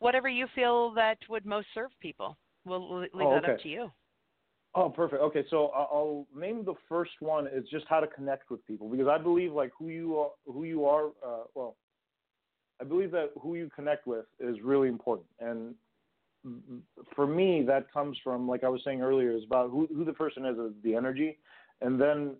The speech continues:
Speaker 2: um, going towards, you know, sort of what, what, what are the key demographics? Like, well, what are you looking for? You know, whether, so it doesn't, like, if I'm looking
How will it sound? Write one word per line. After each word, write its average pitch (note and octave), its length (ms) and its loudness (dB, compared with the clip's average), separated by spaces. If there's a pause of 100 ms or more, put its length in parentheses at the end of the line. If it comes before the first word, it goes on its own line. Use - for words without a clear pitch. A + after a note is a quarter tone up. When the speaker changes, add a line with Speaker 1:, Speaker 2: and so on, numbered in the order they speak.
Speaker 2:
um, A#2 280 -2
going C3+ 240 0
towards, B2+ 320 -2 (320)
you C3 60 -6
know, C3 160 -2
sort C#3 120 2
of C#3 80 4
what, C3 220 2
what, C3+ 240 -2
what C3+ 200 -6
are C#3 280 2
the C3+ 80 -2
key D3 200 -10
demographics? A#2+ 760 -6
Like, A2 180 -10
well, B2+ 160 0
what C3+ 160 4
are C#3 60 4
you C3 120 4
looking B2+ 360 -2
for? F2 180 -12
You G#2 80 -10
know, G#2 140 -6
whether, B2+ 360 2 (380)
so B2+ 340 2
it C#3 160 -4
doesn't, D3 320 0
like, B2+ 220 -4
if B2+ 320 -10
I'm C#3+ 180 4
looking D3+ 280 0